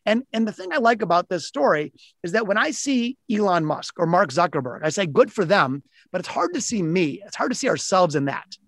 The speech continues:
Yet when I see Trowin, I say, "You know what? I could have come up with that. Any one of us could have come up with that." And that to me is the beauty of creativity and innovation. It is accessible to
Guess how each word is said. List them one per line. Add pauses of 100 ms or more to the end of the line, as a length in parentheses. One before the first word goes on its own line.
(600)
Yet
when
I
see
Trowin,
I
say,
"You
know
what? (240)
I
could
have
come
up
with
that. (540)
Any
one
of
us
could
have
come
up
with
that." (240)
And
that
to
me
is
the
beauty (160)
of
creativity
and
innovation. (280)
It
is
accessible
to